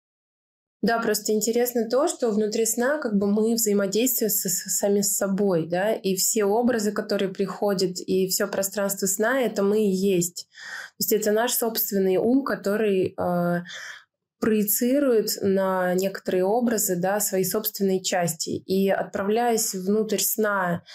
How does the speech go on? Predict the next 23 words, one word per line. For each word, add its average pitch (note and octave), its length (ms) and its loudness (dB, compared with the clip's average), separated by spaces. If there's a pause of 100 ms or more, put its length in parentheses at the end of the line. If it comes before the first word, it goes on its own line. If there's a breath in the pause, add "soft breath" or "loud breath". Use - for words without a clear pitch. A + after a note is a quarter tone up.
(220 loud breath)
э, F#3 260 0
с - 120 -2
целью F#3+ 400 2
поубивать F#3+ 540 2
кого-то, G3+ 520 -2
мы A3+ 360 2
убиваем G#3 480 0
просто G3+ 280 -2
сами G3 300 0
себя G#3+ 520 0
и F#3 280 0
какие-то, A3+ 500 -2
мочим G3+ 340 0
какие-то F3+ 580 -2
свои, F3+ 580 0
э, E3+ 580 -2 (140)
непринимаемые F#3 880 0
нами F3+ 560 0
части, F3+ 580 -4
да. F#3 300 -2 (100)
То - 60 -2
есть - 260 -2 (640 loud breath)
вот, F3 220 2